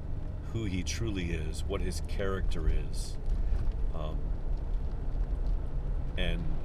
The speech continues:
and seeking more encounters with him. I, I, I have had encounters with him. Um,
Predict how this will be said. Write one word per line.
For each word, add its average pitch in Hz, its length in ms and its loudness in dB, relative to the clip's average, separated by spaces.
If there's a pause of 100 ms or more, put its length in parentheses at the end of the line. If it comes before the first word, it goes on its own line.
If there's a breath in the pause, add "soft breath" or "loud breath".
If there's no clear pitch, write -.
(140)
and 85 220 -2
seeking 104 480 0
more 101 240 4
encounters - 680 4
with - 160 -6
him. - 200 -2
I, 135 100 -4 (160)
I, - 140 2 (640 loud breath)
I 104 100 8
have 110 220 6
had 95 200 4
encounters 87 680 2
with 87 180 0
him. 110 300 -2 (920)
Um, 80 240 -4